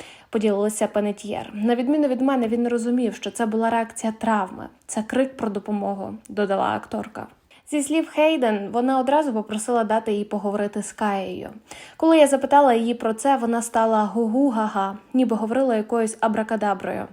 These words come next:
Я ніколи такого від неї не чула. Це була травма, яку вона переживала через те, що мене немає поруч», —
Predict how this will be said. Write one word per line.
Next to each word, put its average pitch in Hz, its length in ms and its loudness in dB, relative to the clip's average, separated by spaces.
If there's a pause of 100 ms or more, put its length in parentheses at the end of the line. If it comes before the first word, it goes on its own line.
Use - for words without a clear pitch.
(340)
Я 262 80 6
ніколи 277 360 6
такого 214 340 0
від 196 160 0
неї 214 200 -2
не 208 120 -2
чула. 190 460 -6
Це 240 160 0
була 220 240 2
травма, 208 600 -2
яку 214 240 -4
вона 214 280 2
переживала 202 600 -2
через 202 380 -8
те, 226 220 2
що 233 200 -8
мене 196 280 -4
немає 190 400 -6
поруч», — 214 520 -6